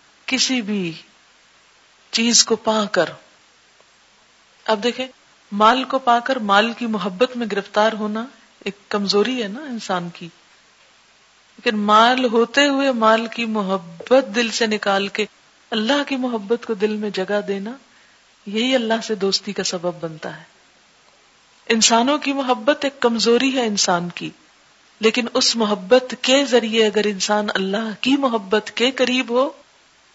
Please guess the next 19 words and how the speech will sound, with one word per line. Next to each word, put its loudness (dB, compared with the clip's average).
تو -8
اسی -4
سے -2
اصل -2
فائدہ 0
ہے۔ -6
اگر 2
انسان 0
بندوں 0
کی -4
محبت 2
میں -2
مبتلا 0
ہو 0
کر 4
اللہ 2
کو -4
بھول 0
بیٹھے -2